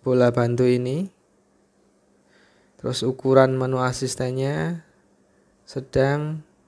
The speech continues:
atau besar. Ini kalau besar, tapi biasanya saya memakai yang kecil ini.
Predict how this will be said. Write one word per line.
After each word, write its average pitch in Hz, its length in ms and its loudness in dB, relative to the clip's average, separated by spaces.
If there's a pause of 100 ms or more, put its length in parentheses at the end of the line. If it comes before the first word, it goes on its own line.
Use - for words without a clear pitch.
(1080)
atau 120 280 -4
besar. 127 600 -6 (520)
Ini 123 160 -6
kalau 123 160 -2
besar, 131 640 -6 (720)
tapi 120 240 -6
biasanya 123 320 0
saya 131 160 -2
memakai 127 480 0
yang 120 240 -2
kecil 120 320 -2
ini. 113 400 -4